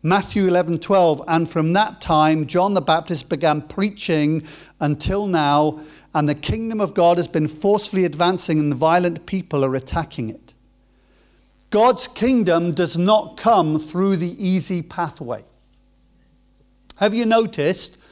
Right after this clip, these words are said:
that reading your Bible, praying, doing the right thing doesn't just happen? It takes some effort and work.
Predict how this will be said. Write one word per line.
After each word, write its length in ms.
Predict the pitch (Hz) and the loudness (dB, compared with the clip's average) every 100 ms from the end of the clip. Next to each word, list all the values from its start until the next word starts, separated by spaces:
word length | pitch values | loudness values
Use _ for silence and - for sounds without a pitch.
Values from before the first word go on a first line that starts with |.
| - _ _ | -20 _ _
that 140 | - 170 | -2 0
reading 420 | 151 208 240 240 | 2 2 2 2
your 140 | 240 185 | 0 2
Bible, 720 | 170 156 147 147 156 180 - - _ - | 2 2 2 2 2 0 -6 -20 _ -10
praying, 840 | - 214 247 226 147 139 160 180 - - 127 | 0 2 4 2 0 0 -2 -4 -10 -16 -8
doing 300 | 127 233 254 | -2 0 2
the 80 | 220 | 2
right 260 | 208 202 202 | 4 2 0
thing 380 | - 160 156 151 | -2 0 0 0
doesn't 420 | 196 208 220 185 | -2 -2 -2 -4
just 260 | 202 185 - | -2 -4 -4
happen? 420 | 202 196 - 147 | -4 -4 -4 -4
It 180 | 147 - | -6 -6
takes 360 | - 156 156 | -4 -4 -6
some 340 | - 160 147 - 208 | -8 -8 -8 -10 -10
effort 440 | 151 - 127 - - | -10 -8 -10 -10 -12
and 200 | 131 127 | -8 -6
work. 440 | 139 110 - _ | -4 -4 -8 _